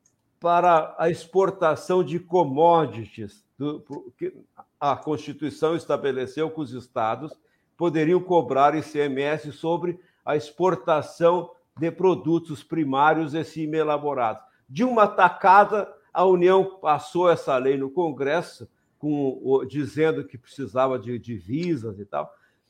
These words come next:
e fez com que a, o estado do Rio Grande do Sul ti-, tivesse uma queda assustadora, com o Plano Real, com a Lei Candir. E para que o Plano Real desse certo, foi feita um,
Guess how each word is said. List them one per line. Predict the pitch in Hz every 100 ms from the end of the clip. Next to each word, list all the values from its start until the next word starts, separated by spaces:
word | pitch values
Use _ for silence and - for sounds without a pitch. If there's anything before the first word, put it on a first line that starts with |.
| _ -
e | 180 185
fez | 185 226
com | 226 214
que | 220
a, | 202
o | 185 165
estado | - - 196 175
do |
Rio | 147
Grande | 156 151
do |
Sul | - 196 202 147 120
ti-, | _ 156 107 _
tivesse | 127 151 170 196
uma | 175 139
queda | - 156 175 185 165 131
assustadora, | - 175 - 185 143 147 135 104
com | -
o | 196
Plano | 196 175 156
Real, | 131 127 120 160 165
com | 165 160
a | 135
Lei | 131 135
Candir. | 139 120 110 104 147 185 190 _ _ _ -
E | 170
para | - 214 233
que | 226
o | 226
Plano | - 208 185
Real | 156 151 143 135
desse | 135 135 - 120
certo, | - 160 180 170 147
foi | 160 151
feita | 175 180 180
um, | 160